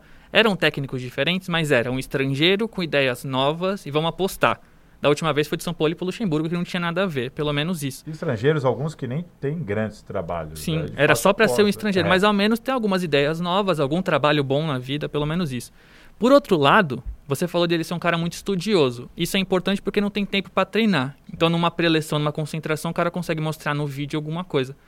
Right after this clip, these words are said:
Speaker 1: Por outro lado, ele não ter tempo pra treinar implica em ele depender demais do bom relacionamento com os jogadores. E se ele é um cara que tem problemas na Grécia, por exemplo,
Speaker 2: É.
Speaker 1: aqui imagina um Felipe Melo da vida se não bater de frente com ele.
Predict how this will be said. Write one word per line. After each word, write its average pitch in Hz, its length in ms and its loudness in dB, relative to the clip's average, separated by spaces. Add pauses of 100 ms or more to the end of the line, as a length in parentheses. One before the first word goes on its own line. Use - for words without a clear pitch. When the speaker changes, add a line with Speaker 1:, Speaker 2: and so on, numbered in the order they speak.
(420)
Speaker 1:
Por 196 140 6
outro 240 300 2
lado, 147 440 2 (480)
ele 156 220 2
não 170 180 2
ter 208 160 2
tempo 175 300 -4
pra 156 180 0
treinar 135 560 -4 (380)
implica 160 760 2
em 151 120 0
ele 160 340 2
depender 170 540 2
demais 196 500 2
do 196 100 2
bom 180 160 2
relacionamento 185 560 0
com 202 120 -4
os 185 40 0
jogadores. 160 560 0
E 156 80 -4
se - 140 -2
ele 240 80 4
é 240 40 6
um 214 40 4
cara 151 240 4
que - 80 -18
tem 151 140 -2
problemas 139 480 0
na 135 180 0
Grécia, 135 480 0
por 131 240 -2
exemplo, 139 400 -4
Speaker 2:
É. 170 80 -10
Speaker 1:
aqui 180 320 -2
imagina 220 400 0
um 190 40 -4
Felipe 170 360 -4
Melo 147 300 0
da 139 160 0
vida 170 260 -4
se 175 220 -6
não 175 260 -6
bater 165 220 -2
de 160 80 -4
frente 143 320 -10
com - 120 -10
ele. 127 140 -8